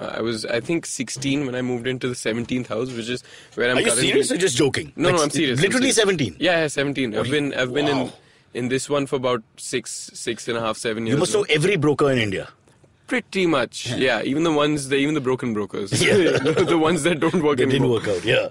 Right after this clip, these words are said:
Speaker 1: But, um,
Speaker 2: Seventeen houses?
Speaker 1: Seventeen houses. And
Speaker 2: May I
Speaker 1: then,
Speaker 2: ask why?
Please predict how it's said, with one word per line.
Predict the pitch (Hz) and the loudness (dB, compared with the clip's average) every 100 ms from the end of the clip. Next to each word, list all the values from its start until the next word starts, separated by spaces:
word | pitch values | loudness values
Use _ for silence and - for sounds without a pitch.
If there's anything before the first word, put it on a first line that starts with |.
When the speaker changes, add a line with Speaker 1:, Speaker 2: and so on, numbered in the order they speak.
| - | -6
Speaker 1:
But, | 131 139 131 120 - | -2 2 2 0 -2
um, | 131 127 123 120 117 107 107 _ _ | 0 2 2 0 -2 -8 -12 _ _
Speaker 2:
Seventeen | - - 160 240 285 | -12 -6 -4 -4 -4
houses? | 117 117 - 262 - | -4 -6 -6 -8 -10
Speaker 1:
Seventeen | - 190 202 165 127 | -4 -2 0 0 0
houses. | 117 139 185 | -2 -2 -2
And | 147 143 | 0 4
Speaker 2:
May | 156 | 4
I | |
Speaker 1:
then, | 175 | 4
Speaker 2:
ask | 151 | 2
why? | 143 190 - | 2 2 0